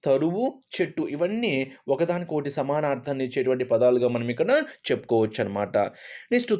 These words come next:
తమస్సు. తమం అంటాం. అంటే చీకటి అని. తమస్సు అంటే చీకటి, అంధకారము,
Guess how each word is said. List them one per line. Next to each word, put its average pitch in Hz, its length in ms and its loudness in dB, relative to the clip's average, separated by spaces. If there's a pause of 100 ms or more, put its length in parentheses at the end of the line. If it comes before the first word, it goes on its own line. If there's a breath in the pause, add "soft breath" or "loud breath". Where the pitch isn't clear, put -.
(100)
తమస్సు. 226 840 0 (320)
తమం 175 280 2
అంటాం. 120 400 -2
అంటే 139 400 0 (160 loud breath)
చీకటి 214 760 0
అని. 123 300 0 (300)
తమస్సు 180 600 0
అంటే 175 440 -2 (260)
చీకటి, 165 760 -2
అంధకారము, 156 880 2